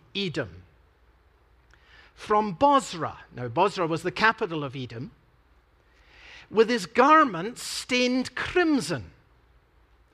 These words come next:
So get the picture now. Isaiah is seeing someone come out of this country of Edom. He's coming towards Jerusalem.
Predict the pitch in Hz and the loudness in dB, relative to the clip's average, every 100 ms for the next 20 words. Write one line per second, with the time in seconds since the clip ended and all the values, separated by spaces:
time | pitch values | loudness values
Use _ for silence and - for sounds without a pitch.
0 | - - - 233 208 226 277 381 349 349 | -20 -20 -4 -2 2 2 2 0 -2 -2
1 | - 170 160 - 190 190 220 277 311 262 | -2 -2 0 2 0 0 0 0 0 -4
2 | - 277 247 233 - - 240 214 202 - | -6 -2 -2 -2 -6 -4 -2 -2 -4 -4
3 | - 208 202 - - 254 320 - - 269 | 0 0 0 -2 4 4 2 -8 -6 0
4 | 247 - 240 - - 240 - 233 - 202 | 0 0 -4 -4 -6 -6 -4 -4 -2 -6
5 | - 233 180 131 - _ _ _ 127 - | -6 -6 -6 -8 -12 _ _ _ -10 -2
6 | 233 233 220 208 247 254 - - 247 254 | -2 -2 -4 2 4 2 -2 -10 -6 -8
7 | - 170 110 | -8 -12 -12